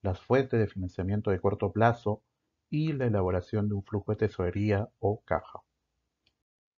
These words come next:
El sistema de evaluación del módulo está compuesto por evaluación teórica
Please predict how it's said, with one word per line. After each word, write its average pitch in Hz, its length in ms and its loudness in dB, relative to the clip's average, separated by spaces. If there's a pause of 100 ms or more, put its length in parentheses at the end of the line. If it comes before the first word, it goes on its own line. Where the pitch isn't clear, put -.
(120)
El 120 160 -4
sistema 160 480 0
de 170 80 4
evaluación 113 580 4
del 98 160 4
módulo 110 340 6
está 101 200 0
compuesto 101 520 0
por 101 140 4
evaluación 95 540 4
teórica 107 640 4